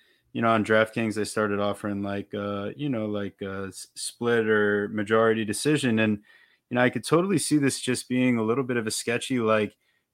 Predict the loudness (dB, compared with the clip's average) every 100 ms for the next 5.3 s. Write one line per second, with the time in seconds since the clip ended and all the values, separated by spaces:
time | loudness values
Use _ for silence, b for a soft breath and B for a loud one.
0 | -10 -6 -4 -4 0 0 -2 -8 -12 -6
1 | 0 0 0 0 0 2 2 2 4 2
2 | 2 0 2 2 2 -2 0 0 0 -2
3 | -2 -2 -2 -2 -2 -2 -2 2 2 0
4 | -2 0 0 2 0 -2 -4 -2 0 -2
5 | -4 -6 -8